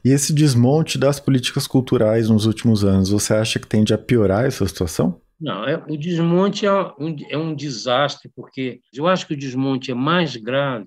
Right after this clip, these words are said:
Speaker 2: o, o desmonte institucional, certo? Eu acho que, por exemplo, o desmonte da política de patrimônio no Brasil, que é uma política muito bem sucedida, isso é um desastre pra história da cultura brasileira.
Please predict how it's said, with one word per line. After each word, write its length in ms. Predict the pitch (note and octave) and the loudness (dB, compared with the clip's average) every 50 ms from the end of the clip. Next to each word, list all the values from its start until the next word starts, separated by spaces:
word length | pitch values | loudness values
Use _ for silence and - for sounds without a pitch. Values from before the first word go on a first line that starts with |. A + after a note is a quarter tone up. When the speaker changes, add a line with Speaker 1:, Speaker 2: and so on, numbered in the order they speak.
| _ _ | _ _
Speaker 2:
o, 380 | - D3 D3+ - F3+ F3+ - D3+ | -10 -6 -4 -4 -4 -4 -6 -8
o 40 | C3+ | -8
desmonte 640 | A#2+ C3+ B2+ B2+ C3+ D3+ E3 E3+ E3 - G3 F#3 | -6 -6 -6 -4 -2 0 0 -2 -2 -4 -6 -2
institucional, 1080 | E3+ F3 F#3 F#3 - - - - F3 D3 - - E3+ D#3+ D3+ C3 A2 F2+ D#2+ - - - | 0 0 0 0 -2 -8 -10 -10 -10 -10 -10 -6 -6 -6 -4 -4 -6 -8 -10 -14 -20 -18
certo? 400 | - - - C#3+ B2+ G#2+ F2+ - _ _ _ _ _ _ _ | -14 -6 -4 -2 -4 -4 -6 -10 _ _ _ _ _ _ _
Eu 120 | - A#2 C3 | -6 -4 -2
acho 160 | C#3+ C#3 C#3+ | -2 -4 -6
que, 80 | - C3 | -12 -14
por 180 | - D3 C#3 | -8 -4 -4
exemplo, 420 | C3+ B2 G#2 G2+ A2 F#2+ E2+ D#2 _ _ _ _ _ _ _ _ | -4 -4 -4 -6 -8 -10 -10 -14 _ _ _ _ _ _ _ _
o 100 | - B2+ | -12 -10
desmonte 920 | A#2+ C3 C3+ A2+ B2 B2 B2+ C#3+ D#3 D#3 D#3 D3 B2 - - - - _ _ _ | -6 -6 -6 -4 -4 -2 -2 0 0 0 0 0 -2 -4 -8 -18 -20 _ _ _
da 140 | - C3 B2 | -8 -8 -8
política 600 | - - C3+ A#2+ A2+ C3 D3 C#3 - - - C3 | -8 -8 -10 -8 -6 -6 -6 -6 -8 -8 -10 -8
de 100 | A2 A2 | -8 -8
patrimônio 720 | G#2+ - B2 A#2 - A2+ A2 G#2+ G#2+ A#2 B2+ C3 B2 A#2 | -10 -10 -10 -10 -8 -8 -6 -6 -4 -4 -4 -4 -6 -6
no 80 | A2 A2 | -8 -10
Brasil, 640 | G#2 G#2+ G2+ G2 F#2 F#2 - C#3 C#3 B2+ G#2 - - _ _ _ | -10 -10 -10 -10 -12 -12 -8 -6 -6 -6 -6 -8 -16 _ _ _
que 60 | - B2+ | -10 -8
é 40 | |
uma 180 | A#2+ B2 A#2 - | -6 -6 -6 -8
política 400 | - A#2+ A2+ A#2 - - - A#2 | -10 -12 -12 -12 -14 -12 -10 -8
muito 420 | A#2 A#2+ C#3 D#3+ E3+ D#3+ E3 C#3 | -6 -4 -2 -2 -2 -2 -2 -6
bem 220 | A#2 A2 A#2+ A#2+ A2 | -6 -6 -6 -6 -6
sucedida, 840 | - - - - - - G2 F#2 G2 G#2+ C3 C#3+ C3+ A2 F#2+ F#2 _ _ _ - | -10 -14 -18 -16 -14 -14 -14 -12 -10 -8 -8 -6 -6 -8 -10 -16 _ _ _ -16
isso 200 | D#3+ C#3 - F3 | -14 -10 -8 -6
é 20 | E3+ | -4
um 160 | E3+ E3 D#3 | -2 -4 -4
desastre 920 | C3 D3 F3 D#3 B2+ A2 G#2 G2 B2 A#2 G2+ F2+ - - - _ - - _ _ _ | -4 -4 -6 -6 -6 -8 -8 -6 -6 -6 -6 -6 -10 -14 -18 _ -20 -20 _ _ _
pra 300 | - B2+ C3 C#3+ - - | -8 -6 -6 -6 -6 -6
história 440 | - - - - C#3 C3+ B2+ C3+ | -10 -10 -4 0 0 2 2 0
da 100 | B2 B2 | -4 -4
cultura 420 | A#2 - C3 A#2 A2+ - B2 A#2 A2 | -8 -10 -12 -12 -8 -6 -6 -6 -6
brasileira. 500 | A2 A2+ G#2 - - F#2+ - - _ | -8 -10 -12 -12 -16 -20 -20 -20 _